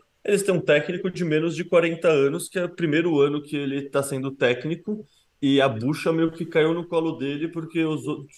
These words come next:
técnico anterior foi demitido numa questão de assédio sexual que teve lá no, no, sei lá, no, no Boston, e aí o primeiro assistente tinha acabado de vazar, então sobrou pro cara que era quase o gandula, sabe? Quase o water boy, o cara que entregava água,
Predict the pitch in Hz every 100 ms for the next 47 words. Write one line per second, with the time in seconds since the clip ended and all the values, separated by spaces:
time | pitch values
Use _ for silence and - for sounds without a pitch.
0 | _ 143 139 151 151 143 147 139 139 135
1 | 135 139 135 131 - 139 127 127 123 123
2 | 123 127 127 - 127 127 123 - 120 120
3 | - 127 - 123 120 - - 120 117 120
4 | 120 117 - - _ _ _ 117 117 117
5 | 113 110 110 107 104 104 107 110 117 104
6 | 101 104 107 104 123 - - 185 190 -
7 | - _ 131 139 151 151 147 160 165 165
8 | 170 - 165 175 - 185 185 160 160 156
9 | 151 175 147 151 117 110 120 127 156 127
10 | 131 147 156 170 170 147 151 151 160 156
11 | - 143 151 156 170 165 135 151 151 135
12 | 131 110 98 113 107 101 113 117 131 139
13 | 127 131 143 127 117 107 95 110 110 120
14 | 117 113 117 120 110 113 127 156